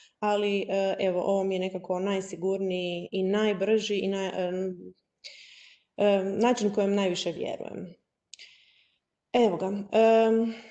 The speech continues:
na primjeru udžbenika broj tri željela bih vam još, e, prikazati, e, treći dio naše e-sfere, a to je, em,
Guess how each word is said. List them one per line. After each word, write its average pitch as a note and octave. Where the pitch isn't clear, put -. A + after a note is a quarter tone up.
na B3
primjeru E4
udžbenika C4+
broj B3
tri G3+
željela C4
bih G#3+
vam A3
još, G#3
e, -
prikazati, G3
e, F3+
treći A3+
dio F3
naše F#3
e-sfere, F#3
a D#4+
to B3+
je, B3+
em, G#3+